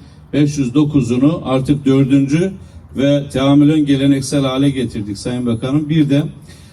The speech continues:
bunu Sayın Bakanım ayrıca bir belgesel içerisinde dramanın da olduğu bir, e, yapımla birlikte il-, bir kayıt altına da alacağız. Çocuklarımıza, gençlerimize tarihimizi bir şuurla beraber öğreteceğiz. Bu vesileyle tekrar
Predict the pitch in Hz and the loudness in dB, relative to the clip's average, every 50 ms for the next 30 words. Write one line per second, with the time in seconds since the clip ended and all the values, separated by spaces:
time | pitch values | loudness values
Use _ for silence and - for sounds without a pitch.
0 | - - - 135 143 151 156 156 147 151 - 139 143 151 151 156 147 147 151 151 | -20 -10 -4 0 2 2 2 2 -2 -4 -4 0 2 2 2 2 0 0 0 0
1 | 151 147 143 147 151 151 147 143 156 156 143 147 147 120 123 147 143 143 143 143 | 0 0 0 0 0 0 0 0 0 2 2 2 2 2 2 0 2 2 2 2
2 | 147 143 - 156 147 127 123 - 143 135 127 117 - 143 139 120 123 123 139 139 | 0 0 0 -2 -2 -2 -2 -2 -2 -2 -2 -2 0 0 0 0 0 0 2 4
3 | 147 147 143 143 139 135 135 135 120 117 117 113 127 143 151 147 139 139 131 120 | 4 4 4 4 2 2 0 0 2 2 0 2 2 2 2 2 2 0 0 0
4 | - - - - - - - - - - - 117 120 117 117 120 123 135 143 139 | -4 -12 -20 -20 -20 -20 -20 -20 -18 -10 -6 -4 -2 0 0 0 0 0 0 0
5 | - 160 165 156 143 135 131 139 135 127 127 117 - 165 160 151 143 - - - | 0 0 2 2 0 2 0 -2 -2 -4 -6 -8 -4 0 0 0 0 0 -6 -18
6 | - - - 117 127 139 139 - - 127 139 160 151 143 143 135 131 139 147 151 | -20 -20 -10 -2 0 0 0 0 0 0 0 0 2 2 0 0 0 2 2 4
7 | 156 143 117 117 120 117 120 117 110 131 151 175 175 - - - - - - - | 4 2 2 0 0 0 0 0 2 0 0 0 -2 -6 -10 -16 -20 -20 -20 -20
8 | - - - 123 139 139 147 139 147 147 147 147 151 147 139 156 170 151 143 143 | -12 -4 -2 -2 2 2 2 2 2 2 4 4 2 2 2 0 -2 0 2 2
9 | 139 131 120 - 151 147 139 139 139 131 135 165 156 143 - 139 135 135 139 143 | 2 2 0 0 0 0 2 2 2 2 0 -2 -2 0 0 0 0 2 2 2
10 | 139 131 135 139 147 143 156 175 151 147 143 123 117 - - 135 147 170 185 185 | 2 2 2 2 2 2 0 -2 0 0 0 0 0 -2 2 2 2 2 2 0
11 | 170 156 143 139 139 143 147 147 143 135 135 165 175 190 185 185 - - - - | 0 0 0 2 2 2 2 2 2 0 0 -2 -2 -2 -4 -6 -14 -18 -20 -20
12 | - - - 139 143 139 127 117 113 120 110 98 101 101 95 92 - - - 156 | -20 -10 -4 -2 0 0 0 -2 -2 -4 -4 -4 -4 -4 -6 -6 -8 -4 -2 0
13 | 165 170 151 139 160 156 160 160 160 151 147 143 160 160 151 143 160 156 156 151 | 2 2 0 0 0 0 0 0 0 0 0 -2 -2 -4 -4 -2 -2 -2 -2 -4